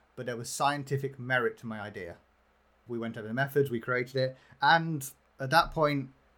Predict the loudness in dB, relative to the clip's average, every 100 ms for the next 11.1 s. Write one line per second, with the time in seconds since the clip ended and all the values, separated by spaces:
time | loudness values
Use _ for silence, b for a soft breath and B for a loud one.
0 | -8 -4 2 4 4 2 -4 -8 0 2
1 | 2 2 2 2 2 2 4 6 4 6
2 | 6 6 6 6 4 2 2 0 0 -2
3 | -4 0 0 6 6 8 4 4 6 8
4 | 6 2 2 2 0 0 4 4 4 -2
5 | -6 -6 -4 -4 -2 -2 0 -2 0 0
6 | 0 -6 -12 b b b -2 0 2 2
7 | 0 0 0 2 -2 -4 -4 0 2 0
8 | -2 -10 _ _ -4 4 8 10 8 6
9 | 2 0 0 0 0 2 2 2 2 -2
10 | -4 -6 -8 -6 -4 -6 -8 -14 -16 -20